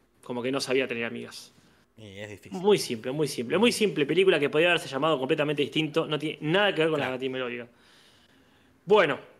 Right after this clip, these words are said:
Speaker 1: A ver, ¿qué pasa? No, no hay gatimelódicas, como le quieran decir, este, pero ya vamos a ver que sí hay mucho jazz. Así que la gente, ¿cómo se dice? La gente que le gusta mucho la música.
Speaker 2: Melómana.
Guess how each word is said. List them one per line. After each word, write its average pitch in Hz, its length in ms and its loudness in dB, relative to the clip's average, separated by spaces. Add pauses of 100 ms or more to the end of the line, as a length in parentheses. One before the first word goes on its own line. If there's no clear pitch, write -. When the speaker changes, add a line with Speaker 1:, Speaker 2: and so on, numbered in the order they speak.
(400)
Speaker 1:
A 190 120 2
ver, 160 500 0
¿qué 214 120 2
pasa? 135 500 -6 (480)
No, 233 140 4 (220)
no 247 300 4
hay 226 380 4
gatimelódicas, 185 1040 2 (140)
como 151 200 -2
le 151 100 0
quieran 170 220 2
decir, 185 540 2
este, 135 1040 0 (640)
pero 214 600 6
ya 196 220 2
vamos 196 200 2
a 175 40 2
ver 190 120 2
que 180 80 -2
sí 185 100 -2
hay 180 180 2
mucho 170 380 -4
jazz. - 380 -8
Así 147 200 -8
que 170 260 -4
la 165 340 0
gente, 196 720 0
¿cómo 202 180 -4
se 220 120 -10
dice? 208 140 -4
La 175 120 -2
gente 180 200 -10
que 165 40 -8
le 175 60 -6
gusta 175 160 -8
mucho 175 240 -12
la 165 140 -8
música. 202 520 -2 (220)
Speaker 2:
Melómana. 107 840 -8